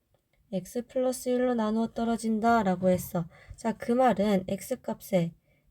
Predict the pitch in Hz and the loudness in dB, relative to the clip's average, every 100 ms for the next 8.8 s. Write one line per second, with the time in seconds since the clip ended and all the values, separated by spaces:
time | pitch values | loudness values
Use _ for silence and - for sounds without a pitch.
0 | _ 190 190 220 208 208 202 190 180 180 | _ 2 4 2 0 2 4 4 2 0
1 | - 175 - 226 302 - _ _ - 185 | -4 -8 -4 -4 -4 -6 _ _ -6 -6
2 | 185 185 180 - 196 - 226 202 185 _ | -2 -4 -4 -8 -10 -6 -2 0 -2 _
3 | _ _ _ - 196 190 190 190 - - | _ _ _ -6 0 2 2 -2 -6 -8
4 | 202 202 - 196 - 202 185 202 202 196 | -6 -6 -8 -10 -2 2 2 2 0 2
5 | 190 196 196 - 190 190 190 202 190 208 | 2 2 0 -4 -2 0 0 0 -4 -6
6 | 196 185 - 202 196 196 190 190 185 - | -6 -8 -8 -6 -2 -2 -4 -6 -8 -2
7 | 254 277 - _ _ _ _ 190 180 180 | 0 0 -2 _ _ _ _ -4 -2 0
8 | 240 220 190 190 185 180 190 202 | 2 2 2 2 2 0 -2 -4